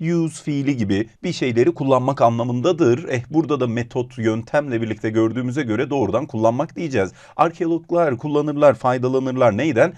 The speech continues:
Çeşitli işte tarihlendirme yöntemlerinden. Neye e, bunu uygularlar, kullanırlar? İşte nesnelere. Ne için peki? Hangi amaçla bunu yaparlar? Determine, saptamak, belirlemek için. Onların asıl gerçek yaşlarını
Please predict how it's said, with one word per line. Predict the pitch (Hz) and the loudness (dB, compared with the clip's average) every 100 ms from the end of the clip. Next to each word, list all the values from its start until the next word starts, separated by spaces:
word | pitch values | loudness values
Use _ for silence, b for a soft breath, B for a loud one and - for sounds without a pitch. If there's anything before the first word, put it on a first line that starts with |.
| B | B
Çeşitli | - 165 170 147 147 107 92 - | -6 -4 -4 -8 -2 0 0 -6
işte | - 120 | -14 -10
tarihlendirme | - 139 139 131 143 135 139 156 | 0 0 2 0 -2 -2 -4 -2
yöntemlerinden. | 139 131 127 123 120 117 120 113 101 B - | -2 -2 -2 0 0 0 4 2 2 B -4
Neye | 113 156 156 131 - 123 | 0 0 -2 -6 -8 -2
e, | 117 110 | 0 2
bunu | 120 117 | 0 0
uygularlar, | 117 110 110 110 107 110 101 | 0 0 2 4 6 4 4
kullanırlar? | - 110 107 107 143 190 - | -2 -4 -4 0 0 0 -4
İşte | - 151 | -8 -4
nesnelere. | 147 139 131 123 110 90 B B | -4 -4 -6 -2 -2 -4 B B
Ne | 107 113 | -2 -2
için | - 123 - 123 | -2 -8 -8 -8
peki? | 107 104 98 | -8 -8 -6
Hangi | 110 180 151 | -4 -2 -2
amaçla | 127 117 120 113 | -2 -4 -6 -4
bunu | 113 | -4
yaparlar? | 113 120 139 226 - _ | -4 -2 0 -2 -6 _
Determine, | 185 180 165 147 101 82 B | -6 -4 -4 -2 -2 -6 B
saptamak, | - 147 - 151 117 110 | -12 -10 -2 0 0 -2
belirlemek | - 127 135 135 139 139 | -2 -2 0 0 -2 -4
için. | 139 123 95 - - | -6 -6 -6 -10 -4
Onların | 127 131 135 104 80 - _ | -2 0 -2 -2 -4 -14 _
asıl | - - - 117 b _ | -4 -2 -2 -4 b _
gerçek | - 95 - 151 - | 2 2 0 -8 -4
yaşlarını | 175 170 165 175 175 180 | -4 -4 -4 -2 0 0